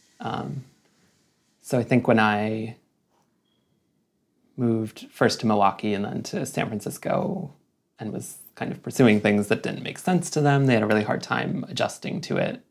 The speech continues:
We're always nice enough and supportive, but just kind of couldn't relate to any of it. Um, and then when I moved to New York, my mom especially just couldn't believe that I had left this job where I had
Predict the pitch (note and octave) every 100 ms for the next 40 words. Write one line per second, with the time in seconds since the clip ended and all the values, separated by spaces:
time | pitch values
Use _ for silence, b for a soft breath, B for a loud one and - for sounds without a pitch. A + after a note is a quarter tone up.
0 | _ - D3+ D3 - G#2 G#2+ - - -
1 | A#2 A2+ A2+ - A#2+ A2 A2+ B2+ A#2 A2+
2 | - A2+ A2+ - - - - - _ _
3 | _ _ _ _ _ _ _ - E3+ F2
4 | G#2 G2 - - - - G1+ G2 C#2+ -
5 | - - - _ _ _ _ _ _ _
6 | _ A2 G2+ G2 F#2+ - - _ G3+ B2
7 | G#2+ G#2 G2+ - - D#3 C#3 A2+ - _
8 | b b b _ _ _ - A#2 G#2 G2
9 | - _ A#2+ G#2+ G2+ G2+ - - - -
10 | - - - A#2 G#2 C#3 - - - -
11 | - C#3+ - - - - A2 A2 A2 -
12 | - - - F3+